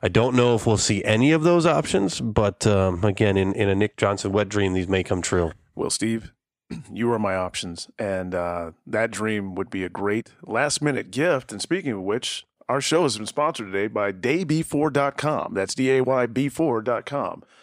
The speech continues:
Speaker 2: Need to get that perfect present at the last minute? Try day before dot com. Day before dot com, located conveniently behind the back door of every shopping mall, Walmart, or T J Maxx.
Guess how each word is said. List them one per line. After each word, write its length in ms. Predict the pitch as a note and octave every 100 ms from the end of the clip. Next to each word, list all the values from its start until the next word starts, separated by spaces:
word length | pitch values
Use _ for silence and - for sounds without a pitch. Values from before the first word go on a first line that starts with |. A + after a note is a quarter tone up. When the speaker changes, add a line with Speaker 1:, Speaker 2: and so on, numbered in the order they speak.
| _
Speaker 2:
Need 140 | - A2+
to 60 |
get 180 | A#2+ C3
that 180 | C3+ B2
perfect 300 | C#3+ - -
present 280 | C3+ C3+ C3
at 60 | -
the 60 |
last 300 | G#2+ C3 B2+
minute? 240 | B2+ E3 -
Try 260 | C#3+ G#2+
day 220 | F#2 B2+
before 320 | D3+ D#3+ D#3+ D#3+
dot 220 | D#3 D#3
com. 300 | D#3+ D3+ -
Day 140 | A2
before 260 | B2+ - C3+
dot 160 | C3+
com, 280 | B2+ D3+ A#2+
located 340 | A2+ A#2+ C3+ B2
conveniently 340 | B2 C#3+ C#3
behind 300 | C3+ C#3 C#3+
the 40 |
back 260 | G2+ B2+ C3+
door 160 | D3 D3
of 100 | -
every 180 | C#3+ E3
shopping 340 | - F3 D3+
mall, 320 | A2 F2+ G2+ A2 - -
Walmart, 440 | A#2 C#3+ D3 D3+
or 120 | - G#2
T 200 | - C#3+
J 120 | C#3+
Maxx. 440 | C#3 D3 - -